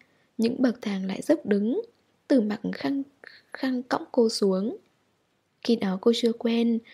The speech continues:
nhưng cô biết Tử Mặc, bởi cô ấy luôn luôn vội vã, vội vã đến trường, rồi vội vã tan trường. Cô bị trật chân như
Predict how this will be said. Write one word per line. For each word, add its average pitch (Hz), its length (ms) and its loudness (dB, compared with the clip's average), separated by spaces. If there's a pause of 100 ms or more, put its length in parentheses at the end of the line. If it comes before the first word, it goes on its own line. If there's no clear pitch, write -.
(160)
nhưng 277 260 0 (440)
cô 247 180 0
biết 330 200 0 (120)
Tử 208 140 4
Mặc, 185 300 -4 (540)
bởi 208 300 4
cô 214 100 -2
ấy 202 400 -2
luôn 233 280 4
luôn 208 160 0
vội - 320 -2
vã, 311 320 -4 (320)
vội 277 180 4
vã 269 100 -2
đến 233 240 0
trường, 185 400 0 (180)
rồi 185 400 -2
vội 220 220 -4
vã 254 240 -8
tan 214 220 -4
trường. 180 440 0 (720)
Cô 226 160 8
bị 214 180 0
trật - 200 -4
chân 214 180 -2
như 208 120 -2